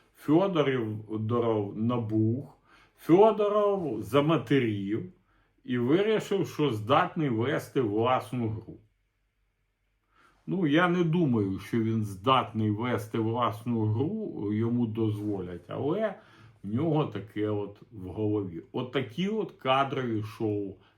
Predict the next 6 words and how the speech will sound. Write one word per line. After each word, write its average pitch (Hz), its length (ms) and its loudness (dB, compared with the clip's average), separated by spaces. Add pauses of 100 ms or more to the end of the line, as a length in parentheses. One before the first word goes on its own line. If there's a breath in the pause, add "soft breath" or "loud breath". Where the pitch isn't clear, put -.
(140 soft breath)
на 101 260 -4
Банковій. 95 720 -8 (420 soft breath)
Отак 165 540 0
от 156 180 -2
совують 131 720 2
ліжка 107 640 -4